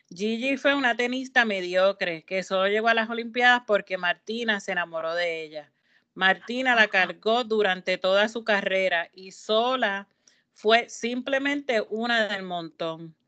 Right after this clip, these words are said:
Speaker 2: Ya.
Speaker 1: Parece que está herida porque nadie la quiere y nadie de Puerto Rico se acuerda positivamente de ella. Nadie la necesita en Puerto Rico. Que se quede en Estados Unidos. Realmente nunca hizo y nunca hará falta en Puerto Rico".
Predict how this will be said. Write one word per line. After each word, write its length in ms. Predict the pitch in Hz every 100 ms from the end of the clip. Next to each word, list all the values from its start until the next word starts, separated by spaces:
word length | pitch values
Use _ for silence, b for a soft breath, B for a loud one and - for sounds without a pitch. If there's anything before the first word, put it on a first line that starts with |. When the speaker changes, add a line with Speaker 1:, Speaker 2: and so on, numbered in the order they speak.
| _ _ _
Speaker 2:
Ya. 240 | - 170 175
Speaker 1:
Parece 500 | 208 214 226 277 269
que 120 | 247
está 340 | 226 - 220
herida 560 | 233 262 247 214 196 196
porque 360 | 196 196 - 185
nadie 280 | 185 202 214
la 180 | 196
quiere 480 | - 180 180 170 160 b b b
y 140 | 190 196
nadie 320 | 190 196 214
de 60 |
Puerto 340 | 220 240 240 254
Rico 460 | 269 262 247 233 -
se 260 | - - 196
acuerda 560 | 196 226 240 247 214
positivamente 760 | 208 185 190 180 180 202 202 208
de 320 | 180 160 160
ella. 320 | 165 160 147 _ _ _ _ -
Nadie 480 | 196 214 240 247
la 140 | 233 202
necesita 440 | 190 190 196 190
en 100 | 196
Puerto 320 | 202 190 196
Rico. 400 | 185 175 - 160 b b b
Que 160 | - 196
se 160 | 214 202
quede 220 | 190 202
en 40 | 220
Estados 360 | 226 233 233
Unidos. 440 | 214 202 202 190 180
Realmente 600 | 190 190 208 240 233 233
nunca 480 | 208 214 220 220 202
hizo 560 | 247 330 - 254 233 -
y 180 | 196 190
nunca 380 | 196 208 214 190
hará 140 | 190
falta 320 | - 226 233
en 100 | 220
Puerto 340 | 190 185 165 156
Rico". 440 | 165 165 - 160